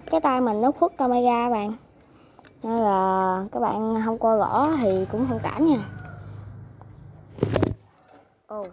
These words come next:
trượt máy quay nha các bạn. Xe để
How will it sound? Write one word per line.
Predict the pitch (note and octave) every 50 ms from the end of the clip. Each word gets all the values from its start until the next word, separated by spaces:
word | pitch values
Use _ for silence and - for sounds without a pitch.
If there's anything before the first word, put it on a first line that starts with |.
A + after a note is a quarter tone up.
| F3+ _ _ _ _ _ _ _ - - - - - - - - - - -
trượt | G3 F#3 - -
máy | A#3 B3+
quay | C4 B3 A#3 A3 G#3+
nha | G#3+ G#3+ G#3
các | A3 A3+
bạn. | A3+ G3+ F#3 F#3+ G3 G#3+ - - _ _ - - - - - - - - - - - - - - - - - - - - - - - - - - - - - - - - - - - - - - - - - - - C6+ C6+ C6+ - C6+ C6+ - - - - - - - - - - - - - - - - - - - - - - - - -
Xe | - - A3 G#3+ G#3
để | G3+ F3+ F#3 G3 A3 A#3+ B3